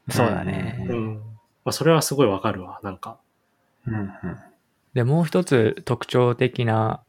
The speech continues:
Speaker 1: ゲーム性として、薬草ってのがないんだよ。
Speaker 3: うん。
Speaker 1: あ、まあ、要するに回復アイテム。
Speaker 3: はいはいはい。
Speaker 2: はいはい。
Speaker 1: で、今回の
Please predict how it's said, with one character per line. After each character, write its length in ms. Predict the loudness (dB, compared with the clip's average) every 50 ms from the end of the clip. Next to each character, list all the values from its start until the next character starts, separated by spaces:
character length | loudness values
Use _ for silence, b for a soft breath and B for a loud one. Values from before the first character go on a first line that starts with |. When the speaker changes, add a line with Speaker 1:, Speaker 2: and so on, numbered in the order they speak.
| _ -4
Speaker 1:
ゲ 200 | 2 4 4 6
ー 20 |
ム 100 | 4 4
性 160 | 4 4 2
と 160 | 2 0 -4 -12
し 80 | -6
て、 380 | 0 2 2 4 2 0 -2 _ 2
薬 240 | 4 4 4 4
草 300 | 2 0 4 6 8 8
っ 100 | 8 6
て 200 | 2 2 4 4
の 100 | 6 6
が 120 | 6 4 2
な 120 | 2 2
い 80 | 2 2
ん 80 | 0
だ 100 | -4 -6
よ。 140 | -8 -10 -12 _ _ _ -20 -20 _ _ _ _ _
Speaker 3:
う 60 | 0
ん。 20 | 2
Speaker 1:
あ、 20 | 2
ま 140 | 2 2
あ、 60 | -2 -6 _ _ _ _ _ 2
要 160 | 4 4 6
す 140 | 6 6 6
る 80 | 6
に 140 | 6 4 0
回 260 | 0 4 6 6 6
復 240 | 6 6 8 10 10
ア 60 | 10
イ 80 | 10 8
テ 100 | 4 -4
ム。 160 | -6 -6 -8 _ _ _ _ _ _ _ _ _
Speaker 3:
は 200 | -6 0 2 4
い 40 | 4
は 80 | 4 4
い 20 |
は 80 | 2 -2
い。 40 | -2
Speaker 2:
は 80 | -4
い 40 | -4
は 80 | -6 -10
い。 100 | -14 -16 -18 _ _ _ _ _ _ _ _ _ _ _ _ _ _
Speaker 1:
で、 240 | 6 6 6 6 2 _ _ _ _ _ _ _ _ _
今 220 | 2 4 4 4
回 220 | 4 2 2 4 4
の 320 | 4 4 2 2 -2 -6